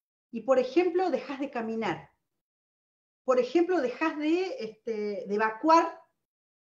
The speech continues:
tus necesidades básicas, por ejemplo, ¿no? Y necesitas de un otro que te ayude.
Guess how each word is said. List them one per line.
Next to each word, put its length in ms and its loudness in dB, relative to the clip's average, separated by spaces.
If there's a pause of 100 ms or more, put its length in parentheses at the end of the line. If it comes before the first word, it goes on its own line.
(260)
tus 120 -6
necesidades 460 0
básicas, 440 0
por 160 -6
ejemplo, 340 -8
¿no? 140 2 (840)
Y 120 -4
necesitas 520 -4
de 80 6
un 140 2
otro 280 0
que 100 -8
te 100 -12
ayude. 540 -10